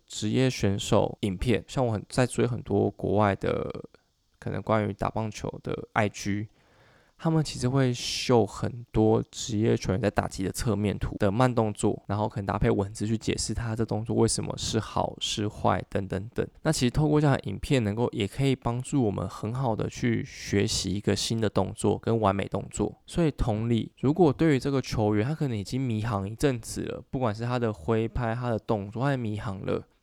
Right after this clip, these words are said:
那其实不妨教练们可以找出他之前打得很好的时候的影片，然后让他去回想说，“哦，原来我动作是这样啊，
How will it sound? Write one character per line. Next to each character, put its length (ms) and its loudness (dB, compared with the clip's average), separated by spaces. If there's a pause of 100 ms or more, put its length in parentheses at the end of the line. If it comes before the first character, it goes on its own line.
那 100 2
其 140 -2
实 120 0
不 200 -2
妨 260 -2
教 160 4
练 100 6
们 80 0
可 140 0
以 60 6
找 240 2
出 280 0 (140)
他 140 0
之 180 -4
前 160 0
打 160 -2
得 80 -6
很 180 -6
好 160 -4
的 120 -4
时 180 -4
候 140 2
的 80 0
影 180 -10
片， 240 0 (640)
然 100 -2
后 80 2
让 160 2
他 60 0
去 160 -4
回 180 -2
想 180 0
说 220 -8
，“哦， 400 2 (200)
原 120 -2
来 100 -2
我 220 -2
动 160 -4
作 80 -4
是 100 -2
这 280 2
样 220 0
啊， 180 -8